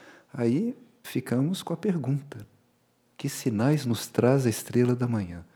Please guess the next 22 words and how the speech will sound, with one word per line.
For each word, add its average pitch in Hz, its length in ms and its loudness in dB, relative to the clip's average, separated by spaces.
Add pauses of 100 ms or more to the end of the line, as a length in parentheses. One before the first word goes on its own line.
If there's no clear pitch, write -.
(360)
Agora 113 320 10
já 165 100 8
sabemos 131 680 10 (320)
quais 120 180 10
são 123 200 6
os - 80 4
sinais. 98 640 2 (460)
Tantas 127 340 10
mensagens, 110 800 8
não? 151 280 4 (400)
Dois 107 280 6
mil 120 120 10
e 120 40 12
doze, 127 500 12
dois 113 240 8
mil 110 160 6
e - 20 -2
treze, 117 640 8
dois 101 240 4
mil 110 140 4
e 110 100 6
onze, 117 420 8